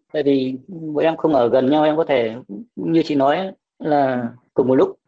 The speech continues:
yêu hai cô, không ai được. Nhưng mà em không thể làm như vậy được. Bởi vì em đã từng thề là em sẽ không bao giờ yêu cùng một lúc hai người.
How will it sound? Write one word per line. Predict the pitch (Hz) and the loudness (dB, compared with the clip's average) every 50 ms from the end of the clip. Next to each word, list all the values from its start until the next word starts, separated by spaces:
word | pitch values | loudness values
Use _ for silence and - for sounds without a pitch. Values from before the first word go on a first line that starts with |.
| _ - 208 | _ -10 -2
yêu | 208 165 160 156 | 2 4 4 4
hai | 143 151 151 147 | 2 0 -2 0
cô, | - 151 143 139 143 143 - _ _ _ _ | 2 2 2 2 0 -4 -10 _ _ _ _
không | - - 156 147 | -8 -4 -2 0
ai | 139 135 123 120 - | 0 -2 -2 -4 -6
được. | - - - - - _ _ _ _ _ _ _ | -6 -8 -8 -8 -10 _ _ _ _ _ _ _
Nhưng | - 151 151 | -6 -4 -2
mà | 143 135 127 123 127 | 0 0 0 0 0
em | 151 147 143 139 | -2 -2 -2 -4
không | - 147 147 147 143 - | -6 -6 -6 -6 -4 -2
thể | - 107 | -2 0
làm | 104 117 113 117 | 0 0 0 0
như | 131 135 | 0 -2
vậy | 135 - - | -4 -4 -4
được. | 113 110 - - _ _ _ - | -4 -6 -6 -10 _ _ _ -2
Bởi | 127 117 | 0 2
vì | 131 | 4
em | 139 143 143 | 4 4 2
đã | 143 143 143 | 0 0 0
từng | - 143 127 127 120 117 - - - _ | 0 0 2 0 0 -2 -6 -14 -14 _
thề | - 127 120 117 | 0 2 2 2
là | 117 117 | 2 2
em | 113 113 - - | 0 -2 -4 -6
sẽ | - - | -8 -6
không | - 147 135 | -4 0 0
bao | 135 131 | 2 4
giờ | 120 117 107 104 101 101 - - _ _ _ - - | 4 4 4 2 0 -2 -8 -16 _ _ _ -4 2
yêu | 160 143 139 - | 2 4 4 2
cùng | 123 123 | 2 0
một | 120 120 | 0 0
lúc | 139 - - | 0 -2 -2
hai | 143 135 131 | -2 -4 -2
người. | 123 117 107 101 | -2 -2 -4 -4